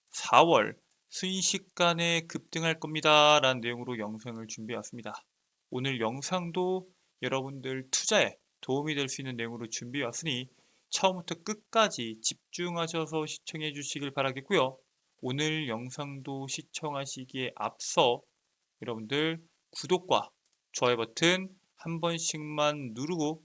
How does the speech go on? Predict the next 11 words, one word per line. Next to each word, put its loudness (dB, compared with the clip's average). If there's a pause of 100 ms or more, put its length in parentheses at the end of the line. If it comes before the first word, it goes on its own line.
(160)
시청해 -8
주시면은 -2 (300)
정말 -4
감사드리겠습니다. -8 (460)
저희 -6
김용민의 -8
주식 -8
랭킹 -12
채널 4 (420)
여러분들의 -4
사랑으로 -4